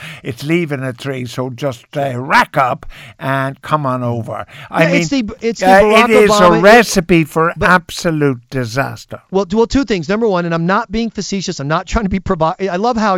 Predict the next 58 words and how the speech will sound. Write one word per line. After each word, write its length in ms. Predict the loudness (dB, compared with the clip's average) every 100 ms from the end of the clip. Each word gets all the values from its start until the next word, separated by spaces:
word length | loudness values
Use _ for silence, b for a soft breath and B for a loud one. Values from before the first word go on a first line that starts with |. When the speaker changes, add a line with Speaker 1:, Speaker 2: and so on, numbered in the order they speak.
| -2
Speaker 2:
News 380 | -10 -6 -4 -4
Talk 200 | -2 -2
listeners 260 | -2 -6 -6
think 140 | -6
that 80 | -6
I'm 140 | -6 -8 -8
trying 160 | -6 -4
to 20 |
be 80 | -6
pro-, 160 | -8
provocative. 500 | -6 -6 -4 -4 -6 -8
I'm, 100 | -6
I'm 120 | -4
just 120 | -4
telling 160 | -4 -2
you 40 |
what's 120 | -2
really 160 | -2 -2
going 160 | -2 -4
on. 240 | -6 -8 b b b -20 -12
That 240 | -2 0 0
is 160 | -2
Hillary 240 | 0 0 -2
Clinton 240 | -6 -6
and 80 | -4
President 320 | -4 -4 -4
Obama's 260 | -4 -4 -4
position, 460 | -4 -4 -4 -6
that 100 | -6
if 160 | -8 -6
you 160 | -4 -4
can 220 | -4 -4
get 320 | -2 -2 -4
into 300 | -8 -4 -4
the 80 | -4
United 300 | -4 -4 -4
States 340 | -4 -4 -4 -12 _
from 280 | -4 -2 0
Dublin 460 | 0 0 -2 -4
or 220 | -2 -4 -2
from 240 | -4 -2
Dubai, 600 | -2 0 -2 -2 -6 -10 b b
if 80 | -6
you 80 | -4
can 140 | -2
get 180 | 0 0
here, 280 | 0 -2 -4 b b
you 140 | -4
should 180 | -2 -4
be 140 | -2 -2
able 160 | -4
to 120 | -4
live 340 | -4 -4 -4 -2
here 320 | -4 -4 -6 b -8
as 220 | -8 -4
though 240 | 0 0
you 220 | -2 -4 -4
are 220 | -2